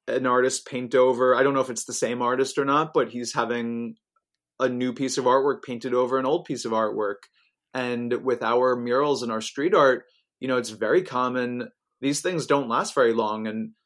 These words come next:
you know, sometimes we'll, we'll do a huge mural knowing that it's gonna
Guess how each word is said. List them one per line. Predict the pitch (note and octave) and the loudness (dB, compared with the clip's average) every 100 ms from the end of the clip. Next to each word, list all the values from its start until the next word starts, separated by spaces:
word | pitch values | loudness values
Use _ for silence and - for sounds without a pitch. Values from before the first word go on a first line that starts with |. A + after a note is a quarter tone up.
| _ _ | _ _
you | - | -4
know, | C3+ | -2
sometimes | B2+ F3+ F#3 E3+ D3+ | 0 0 2 0 0
we'll, | C3 C3+ D3+ D3+ C#3 | -2 2 4 4 0
we'll | C3 C#3 C#3 | 0 2 2
do | C3+ D3 C#3+ C#3 | 2 2 2 0
a | - B2+ | -2 -4
huge | - - E3 E3 C#3+ | -6 -8 -4 -4 -4
mural | C#3+ C#3+ F#3 E3+ C3+ B2+ - _ | -4 2 6 6 6 2 -4 _
knowing | C3+ C3+ E3 E3 C#3+ C3 | -2 2 2 2 0 2
that | B2+ B2 | 2 2
it's | C3 - | -2 -2
gonna | - C3+ C3 B2+ B2+ B2+ | -2 0 2 4 4 4